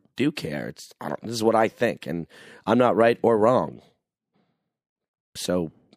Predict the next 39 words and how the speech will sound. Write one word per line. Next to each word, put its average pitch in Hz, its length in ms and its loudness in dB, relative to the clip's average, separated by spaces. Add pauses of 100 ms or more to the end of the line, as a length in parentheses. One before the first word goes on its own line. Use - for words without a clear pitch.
(120)
you 82 80 -8
know, 78 200 -10 (360)
and 101 120 2
I'm 113 100 2
willing 117 360 6
that 104 140 2
if 104 140 0
you 117 220 2 (720)
talk 135 200 2
to - 60 -6
me 127 180 4
and 110 200 -4
convince 110 320 0
me 113 80 2
otherwise, 120 420 2
I'll, 135 300 -2 (160)
yeah, 185 160 4
you're 135 120 0
right. - 200 0 (1300)
You 87 80 -6
know, 101 260 -6
I 80 60 -8
don't, 117 220 -2 (540)
I, 90 120 -10 (220)
I, 52 100 -12 (160)
I - 40 -10
just, 80 280 -14
I - 60 -8
think 98 220 -8 (280)
when 92 120 -8
people 101 380 -4
voice 92 260 -4
their 85 160 -6
opinion 95 380 -6
in 82 80 -8
this 82 200 -10
music 92 280 -4
scene 85 240 -10
now, 85 300 -8